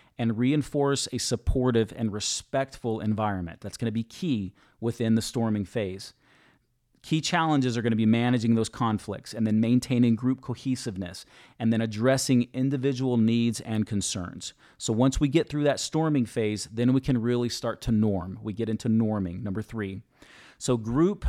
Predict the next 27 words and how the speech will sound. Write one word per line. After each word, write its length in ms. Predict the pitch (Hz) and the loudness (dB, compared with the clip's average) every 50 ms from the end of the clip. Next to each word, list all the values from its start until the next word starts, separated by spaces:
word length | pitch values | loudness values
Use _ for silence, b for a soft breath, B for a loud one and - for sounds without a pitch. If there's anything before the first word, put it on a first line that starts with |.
| - - | -2 -2
um, 420 | 143 131 127 123 117 113 113 - - | 0 0 0 2 2 0 0 -2 -4
the 120 | 131 127 120 | -4 -4 -2
group's 280 | 131 139 156 151 - | 0 0 -2 -2 -4
gonna 120 | - 180 165 | -4 -4 -4
start 280 | - - 156 139 - | -2 0 -2 0 0
developing 640 | 131 131 113 127 127 127 127 127 - - 135 127 123 | 0 -2 0 2 2 2 2 0 0 0 2 2 2
this 160 | 117 104 - | 2 0 -2
cohesiveness 960 | - - 131 117 - - - 131 127 - - 135 110 104 107 104 101 - - | -4 -4 -4 -4 -4 -4 -4 -2 -2 -2 -4 -6 -4 -4 -4 -4 -6 -8 -8
and 180 | - 117 113 110 | -6 -4 -2 -2
this 100 | 110 - | -2 -4
sense 300 | - - 139 123 - - | -4 -2 -2 -2 -2 -2
of 80 | 117 113 | -2 -2
identity 500 | 113 110 104 113 113 110 107 98 101 98 | -2 0 0 0 0 0 0 0 -2 -2
one 220 | 98 101 101 101 | -2 -4 -4 -4
with 140 | 101 - - | -6 -4 -4
another. 420 | 101 101 98 95 101 98 98 - B B B B B B B | -4 -2 -4 -4 -6 -8 -12 -14 B B B B B B B
Members 380 | 113 113 120 120 123 123 107 | 2 2 4 4 2 2 0
begin 320 | 120 123 107 123 123 120 117 | -2 -2 0 0 2 2 0
to 240 | - - 120 113 113 | 0 0 -2 -2 -2
appreciate 800 | - 110 - - - - 151 160 165 - - 147 135 123 120 113 | -4 -8 -10 -10 -8 -4 -4 -2 -2 -2 -2 -2 -2 -2 0 -2
each 160 | 113 - - | -2 -2 0
other's 240 | 123 120 117 110 - | 0 0 0 -2 -2
contributions 760 | - 127 120 - - 113 98 110 120 120 - - 135 131 123 | 0 -2 0 0 -2 -4 -2 -2 -2 -2 -2 0 0 0 0
that 120 | 123 120 | 0 -2
are 40 | 117 | -2
being 220 | 110 113 110 110 | -2 0 0 2
made, 380 | 110 110 110 113 117 123 123 | 2 2 2 0 0 -2 -4